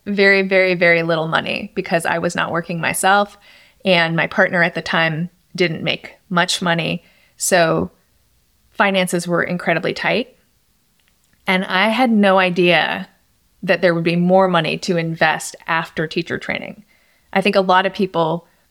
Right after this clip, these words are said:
go into teacher training thinking, "Okay, this is a self-contained thing. When I'm done, <laughs> I'll be a teacher." And we don't think, "Yeah, and then there's, like, years of continuing education to invest in." But that's a story for another day or a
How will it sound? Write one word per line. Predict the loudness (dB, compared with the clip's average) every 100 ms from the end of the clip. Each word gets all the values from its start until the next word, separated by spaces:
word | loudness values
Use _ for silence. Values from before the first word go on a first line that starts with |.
| 0
go | 0
into | 2 2 2
teacher | 2 -2 -2
training | -2 0 0 0
thinking, | 0 -2 -2 -6 -6
"Okay, | -6 -2 0 0
this | -2 -4 -6
is |
a | -6
self-contained | 0 0 0 -4 -2 -4 -2
thing. | 0 2 2 0 -4 _ _ _ _ -4
When | -2
I'm | -2 0
done, | 2 4 4 2 0
<laughs> |
I'll | -2 2 4
be | 4 2 0 -4 _ -20 -14 -8
a |
teacher." | -2 -2 2 4 4 2 -4 -20 _ _
And | 0
we | 4
don't | 4 2 0
think, | 0 0 -2
"Yeah, | 0 0 0
and | 2 4
then | 4
there's, | 4 2 0
like, | -4 -2
years | -2 0 4 4 4 0
of | -2
continuing | -2 0 -2 -2 -4 -4
education | -4 -4 -4 -4 -4 -6
to | -6
invest | -4 -2 -4 -4
in." | -8 -6
But | -4 -2
that's | -2 -4 -12 -14 -20 _ _
a | -8
story | -4 -4 -4
for | -6
another | -6 -6 -4
day | -2 -2 -4
or | -2
a | -2